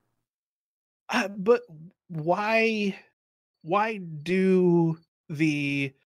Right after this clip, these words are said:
announcement in September for all that other shit and then wait almost a month to announce the iPhone twelve when it's such a lackluster announcement? Like, there's hardly anything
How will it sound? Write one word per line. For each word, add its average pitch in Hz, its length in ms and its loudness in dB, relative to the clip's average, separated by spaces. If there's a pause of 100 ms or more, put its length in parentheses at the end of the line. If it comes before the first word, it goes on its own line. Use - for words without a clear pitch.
(100)
announcement 165 500 -2
in 143 100 -8
September 147 640 -2
for 147 340 -2
all 151 240 0
that 131 260 -4
other 165 220 0
shit 214 380 -4 (640)
and 156 200 -2
then 156 220 -2
wait 156 300 0 (100)
almost 151 360 -2
a 139 60 0
month 139 540 -4 (380)
to 135 520 0
announce 139 640 -4
the 143 160 -4
iPhone 151 480 -4
twelve 147 520 -2 (480)
when 151 180 -2
it's 147 180 -8
such - 340 -4
a 143 80 0
lackluster 139 880 -6
announcement? 127 580 -12 (160)
Like, 143 240 -2 (680)
there's 147 320 -4
hardly 156 480 -2
anything 143 580 -2